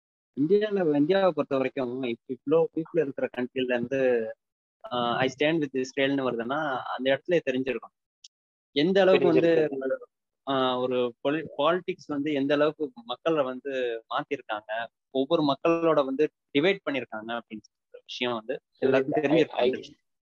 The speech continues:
Speaker 2: so, இந்த "I stand with இஸ்ரேல்னு" ட்ரெண்ட் ஆகிறதுக்கு காரணம் தான் வந்து மோடி ஜெயிக்கிறதுக்கும் காரணம்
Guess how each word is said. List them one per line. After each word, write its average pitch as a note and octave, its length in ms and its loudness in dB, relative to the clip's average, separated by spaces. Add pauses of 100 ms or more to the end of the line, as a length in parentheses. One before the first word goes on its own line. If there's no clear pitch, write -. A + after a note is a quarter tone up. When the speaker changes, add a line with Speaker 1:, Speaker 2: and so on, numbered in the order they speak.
(420)
Speaker 2:
so, B2+ 140 -2
இந்த B2 180 2
"I B2 140 4
stand D3+ 320 -2
with D#3 140 0
இஸ்ரேல்னு" D3 680 0
ட்ரெண்ட் C#3+ 260 0
ஆகிறதுக்கு D3 540 0
காரணம் - 540 0
தான் F#3+ 340 -2
வந்து D3+ 580 -4 (120)
மோடி D3 260 4
ஜெயிக்கிறதுக்கும் C3 640 0
காரணம் A2+ 380 -2